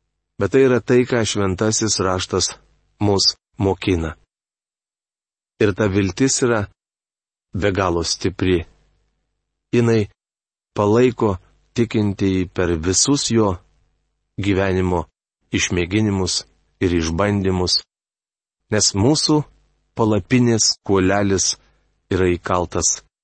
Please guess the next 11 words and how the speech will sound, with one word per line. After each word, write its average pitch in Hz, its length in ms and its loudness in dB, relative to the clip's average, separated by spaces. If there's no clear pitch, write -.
Kristuje, 85 600 -2
o 104 80 2
Kristus 131 480 0
Dieve. 78 300 0
Jėzus 95 380 0
Jono 92 280 2
Evangelijos 90 580 0
dešimtajame 90 720 -2
skyriuje 92 460 0
sakė: 87 380 -2
„Niekas 95 480 -2